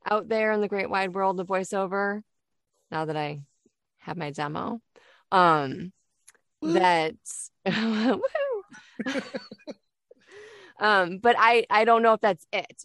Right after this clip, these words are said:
Speaker 1: you know, like, I'm also open to the possibility that there's so much more out there. And just think, if I didn't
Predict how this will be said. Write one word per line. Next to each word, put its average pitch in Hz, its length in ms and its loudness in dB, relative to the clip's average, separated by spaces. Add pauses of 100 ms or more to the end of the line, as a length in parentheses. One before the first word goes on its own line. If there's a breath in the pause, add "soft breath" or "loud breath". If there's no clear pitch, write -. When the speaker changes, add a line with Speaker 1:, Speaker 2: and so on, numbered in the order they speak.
Speaker 1:
you 196 60 -2
know, 170 240 0
like, 165 200 -4
I'm 175 320 0
also 170 400 -2
open 160 280 -4
to 156 60 -2
the 151 60 -4
possibility 147 540 -8
that 135 240 -8
there's 143 220 -6
so 147 160 -6
much 135 200 -8
more 139 160 -8
out 151 220 -6
there. 147 300 -14 (640)
And 175 280 -2
just 175 200 -8
think, 202 280 -6 (100)
if 165 120 -8
I 143 140 -2
didn't 143 560 -6